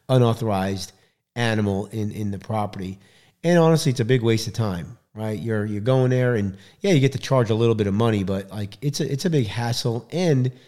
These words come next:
again, it's, it's not very secure. So I'm not, I'm not a huge fan, uh, of doing every-, like, of, of basically forcible entry.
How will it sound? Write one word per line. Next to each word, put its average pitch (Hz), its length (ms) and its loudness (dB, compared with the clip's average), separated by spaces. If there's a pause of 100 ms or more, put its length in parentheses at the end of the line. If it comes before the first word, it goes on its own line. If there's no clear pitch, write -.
(160)
again, 127 380 0
it's, 104 260 -10
it's - 200 -10
not 117 280 -4
very 107 180 -2
secure. - 640 -4 (500)
So - 140 0
I'm 127 80 2
not, 151 240 2
I'm 131 80 -2
not 143 180 2
a - 20 4
huge 131 380 -2
fan, 110 600 -2
uh, 104 300 -10
of 104 100 -8
doing 110 240 2
every-, 113 300 -2
like, 98 220 -8
of, 98 240 -12
of 104 160 -12
basically 113 300 0
forcible 98 720 -6
entry. 98 440 -12